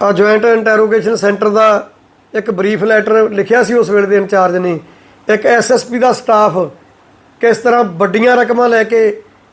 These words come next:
ਐਸ ਐਸ ਪੀ ਦਾ ਆਪਣਾ ਜਿਹੜਾ ਪਰਸਨਲ ਸਟਾਫ ਹੈ, ਕਿਵੇਂ ਸਮਗਲਰ ਛੱਡੇ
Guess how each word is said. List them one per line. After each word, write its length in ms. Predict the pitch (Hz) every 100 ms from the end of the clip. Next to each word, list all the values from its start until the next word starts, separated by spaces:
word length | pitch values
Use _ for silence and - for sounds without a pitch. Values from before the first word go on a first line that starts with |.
| -
ਐਸ 200 | 226 233
ਐਸ 120 | 233
ਪੀ 140 | 233
ਦਾ 260 | 233 240 233
ਆਪਣਾ 340 | 240 285 285
ਜਿਹੜਾ 160 | 277 269
ਪਰਸਨਲ 500 | 262 269 269 277 247
ਸਟਾਫ 420 | 196 214 202 160
ਹੈ, 180 | 175 135 _ _ _ _
ਕਿਵੇਂ 220 | 220 233
ਸਮਗਲਰ 460 | 233 208 196 202 214
ਛੱਡੇ 480 | 202 185 202 190